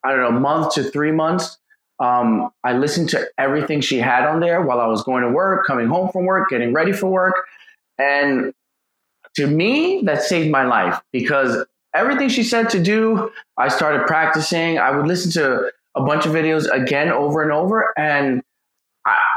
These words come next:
I, I don't know what happened, but six months to a year, I,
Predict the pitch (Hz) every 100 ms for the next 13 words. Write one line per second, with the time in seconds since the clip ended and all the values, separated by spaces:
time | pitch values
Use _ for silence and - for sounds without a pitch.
0 | - - - 117 135 156 165 156 131 -
1 | - 143 123 123 139 - 185 143 135 123
2 | - - 175 165 185 180 175 143 139 196
3 | 294 - - 123 120